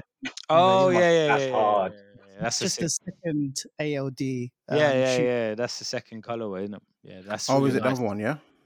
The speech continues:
Speaker 2: Yeah.
Speaker 4: Would have
Speaker 3: Yeah,
Speaker 4: been,
Speaker 3: yeah, yeah.
Speaker 4: okay, okay,
Speaker 2: I,
Speaker 4: okay.
Speaker 2: I, I was thinking that was a pass, but after getting this
Speaker 4: Oh, yeah,
Speaker 2: one
Speaker 4: you're right. It is that colorway. Yeah, sorry, I was thinking about the sole. Mm.
Speaker 2: made
Speaker 3: Uh,
Speaker 2: me
Speaker 3: that will
Speaker 2: want it.
Speaker 3: definitely be, like, in my roster at some point. There's one shoe that comes before it, but that is the next shoe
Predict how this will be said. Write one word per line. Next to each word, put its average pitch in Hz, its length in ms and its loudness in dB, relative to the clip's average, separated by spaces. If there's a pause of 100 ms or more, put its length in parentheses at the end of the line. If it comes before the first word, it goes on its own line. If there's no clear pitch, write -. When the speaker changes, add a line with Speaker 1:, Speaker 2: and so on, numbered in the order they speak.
(140)
Speaker 2:
Yeah. 104 220 -10
Speaker 4:
Would 95 80 -14
have - 20 -12
Speaker 3:
Yeah, 131 160 -6
Speaker 4:
been, 123 140 -6
Speaker 3:
yeah, 123 60 -8
yeah. 107 80 -4
Speaker 4:
okay, 117 140 -10
okay, - 100 -10
Speaker 2:
I, 139 80 -2
Speaker 4:
okay. 139 340 -6 (200)
Speaker 2:
I, 143 80 -8
I 165 40 -4
was 156 180 -6
thinking 131 340 -10
that 110 160 -4
was 104 140 -4
a 98 60 -6
pass, 120 380 -2
but 98 300 -4 (220)
after 113 280 -14
getting 107 240 -14
this 120 100 -10
Speaker 4:
Oh, 131 60 -4
yeah, 131 120 -2
Speaker 2:
one 123 80 -2
Speaker 4:
you're 117 100 -4
right. 120 180 -4
It 104 120 -6
is 110 100 -10
that - 160 -10
colorway. 95 320 -10
Yeah, 101 140 -8
sorry, 104 100 -6
I 98 40 -4
was - 80 -14
thinking 95 180 -12
about - 140 -16
the - 60 -18
sole. 98 360 -12
Mm. 95 280 -8 (360)
Speaker 2:
made 107 120 -8
Speaker 3:
Uh, 214 80 -4
Speaker 2:
me 190 60 -4
Speaker 3:
that 190 80 2
will 196 80 0
Speaker 2:
want 220 100 -2
it. - 40 -6
Speaker 3:
definitely - 320 -8 (220)
be, 160 220 -2
like, 139 280 -4
in 151 160 -4
my 135 100 -6
roster 147 400 -8
at 123 160 -8
some 147 220 -10
point. 123 200 -12
There's 127 200 -8
one 196 340 -2
shoe 170 580 -2 (140)
that 139 200 -6
comes 160 260 -2
before 151 480 -4
it, - 200 -6
but 143 180 -6
that 160 200 -4
is 147 200 -6
the 156 160 -6
next 147 300 -6
shoe 135 420 -6